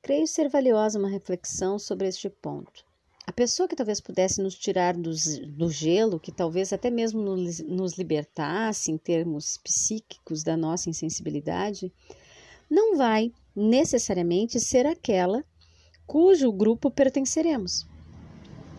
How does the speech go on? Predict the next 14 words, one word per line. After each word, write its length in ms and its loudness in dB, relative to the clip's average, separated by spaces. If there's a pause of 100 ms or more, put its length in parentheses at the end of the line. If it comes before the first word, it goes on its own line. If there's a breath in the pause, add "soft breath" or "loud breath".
(640)
Pode 240 2
ocorrer, 400 4
como 180 2
na 140 6
estro-, 520 4
na 200 2
história, 400 2
mais 360 4
um 160 2
daqueles 460 2
acontecimentos 720 0
mágicos, 600 -2
porém 320 2
efêmeros, 600 0